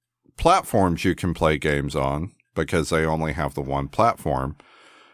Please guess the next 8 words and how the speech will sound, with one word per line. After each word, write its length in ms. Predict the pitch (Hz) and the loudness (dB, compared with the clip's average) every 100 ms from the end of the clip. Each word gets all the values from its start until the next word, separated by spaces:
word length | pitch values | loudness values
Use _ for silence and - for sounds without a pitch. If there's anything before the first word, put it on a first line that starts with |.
| _ - | _ 0
uh, 520 | 90 80 76 69 69 - _ _ | 2 4 4 2 -2 -8 _ _
PlayStation 680 | - 117 - 151 135 139 120 | 0 0 2 2 2 2 0
Plus 360 | - 90 98 101 | 2 2 2 0
now 220 | 92 95 | 2 2
has 520 | 101 101 95 - - _ | 2 2 0 -8 -16 _
three 260 | - 90 92 | -2 0 2
different 400 | 85 101 107 - | 2 0 -2 -6
tiers. 520 | - 82 53 - - | -4 -4 -4 -12 -20